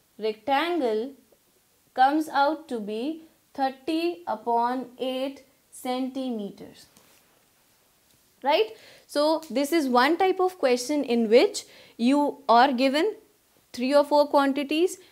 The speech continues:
and one quantity out of them is unknown. So all you have to do is just write the basic formula, put all the values, put the given values, the unknown value will remain as it is,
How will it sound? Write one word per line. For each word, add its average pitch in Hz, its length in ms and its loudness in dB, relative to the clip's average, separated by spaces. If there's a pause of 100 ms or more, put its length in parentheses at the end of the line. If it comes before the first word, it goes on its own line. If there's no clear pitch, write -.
(120)
and 247 240 2
one 320 260 4
quantity 294 560 -2
out 220 300 0
of 247 160 -4
them 240 180 -2
is 359 300 -4 (360)
unknown. 196 500 -6 (360)
So 269 200 0
all 247 280 2
you 330 120 0
have 339 200 -2
to 330 100 -4
do 269 240 -2
is 320 220 -6
just 254 360 -6
write 233 280 -4
the 302 80 -4
basic 294 420 -6
formula, 220 640 0 (540)
put 339 280 2 (100)
all 285 240 8
the 359 100 8
values, 202 500 2 (200)
put 269 200 0
the 320 80 2
given 277 360 2
values, 320 500 0 (320)
the 240 260 2
unknown 285 440 2
value 302 460 2 (360)
will 254 180 -2
remain 285 340 0
as 285 200 0
it 285 120 -6
is, 370 280 -4